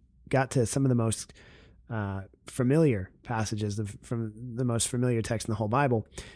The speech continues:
and, uh, we found a lot of good stuff there. And then right here at the end, Jesus is gonna go back into action mode.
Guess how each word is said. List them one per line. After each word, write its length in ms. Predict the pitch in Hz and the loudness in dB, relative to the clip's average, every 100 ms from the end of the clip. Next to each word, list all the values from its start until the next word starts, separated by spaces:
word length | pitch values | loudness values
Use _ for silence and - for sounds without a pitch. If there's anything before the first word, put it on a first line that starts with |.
| - - | -20 -4
and, 340 | 120 113 110 | -2 0 0
uh, 140 | 113 107 | 0 -2
we 60 | 107 | -4
found 280 | - 131 123 | -2 2 2
a 40 | |
lot 140 | 117 | 2
of 100 | 110 | 0
good 160 | 113 104 | -2 -2
stuff 340 | - 135 135 | 0 0 0
there. 240 | - 110 107 | -2 -2 -2
And 160 | 127 135 | -2 0
then 280 | 131 127 110 | 0 0 -2
right 340 | 127 139 185 | 0 4 6
here 200 | 165 170 | 6 6
at 80 | 135 | 4
the 160 | 135 - | 0 0
end, 380 | 143 123 113 | 2 2 -2
Jesus 400 | - 131 135 123 | 0 2 2 -2
is 80 | 127 | -2
gonna 180 | 131 117 | 0 2
go 140 | 117 | 2
back 320 | 110 117 123 123 | 2 0 0 0
into 240 | 117 110 - | 0 -2 -2
action 400 | 113 - 107 90 | 0 0 0 -4
mode. 320 | 87 82 - | -8 -10 -14